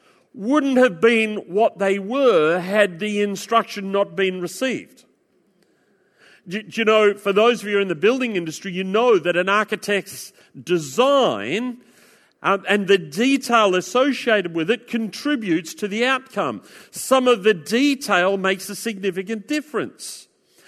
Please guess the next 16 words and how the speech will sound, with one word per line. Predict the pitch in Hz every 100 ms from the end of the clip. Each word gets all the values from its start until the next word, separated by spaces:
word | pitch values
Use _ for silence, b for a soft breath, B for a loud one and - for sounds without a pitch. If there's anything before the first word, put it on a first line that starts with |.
| b b
And | 226
if | 226
you | 226
skip | - - 294 302 302
that | 226 180 151
detail | 208 190 - 196 180 196
out, | 240 190 170
usually | 220 165 202 170
the | 180 156 B B B -
owner | 156 214 254 214 170 170
or | 160
the | 156 175 165
architect | 226 247 220 - 170 139 - _
gets | 170 135 -
frustrated. | _ 180 226 226 - 160 120 117 180
How, | 180 190